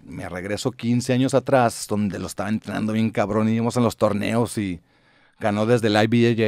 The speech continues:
F hasta Gracie National, cinco campeonatos mundiales. Entonces,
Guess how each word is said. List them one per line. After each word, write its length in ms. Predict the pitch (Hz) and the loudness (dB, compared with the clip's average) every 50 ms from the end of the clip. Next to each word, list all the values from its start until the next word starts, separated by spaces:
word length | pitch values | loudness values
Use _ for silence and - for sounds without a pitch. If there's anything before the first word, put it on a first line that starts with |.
| 113 123 | 4 4
F 120 | 127 - 120 | 4 4 2
hasta 220 | 107 - - 104 | 0 0 -2 -2
Gracie 340 | 90 104 107 107 - - 110 | 0 0 0 0 0 0 0
National, 420 | 104 104 113 - - 123 127 127 | 2 0 0 0 2 2 2 0
cinco 380 | 123 - - 123 151 156 185 180 | 0 0 0 2 2 2 2 4
campeonatos 440 | - 170 131 127 123 127 - 147 147 | 4 4 4 4 2 2 2 2 2
mundiales. 580 | 131 113 110 131 131 135 143 170 - - - _ _ _ - | 2 4 6 6 6 8 6 4 2 0 -6 _ _ _ -2
Entonces, 580 | - 147 156 131 165 160 131 175 170 - - | 0 2 6 8 8 10 10 10 8 6 2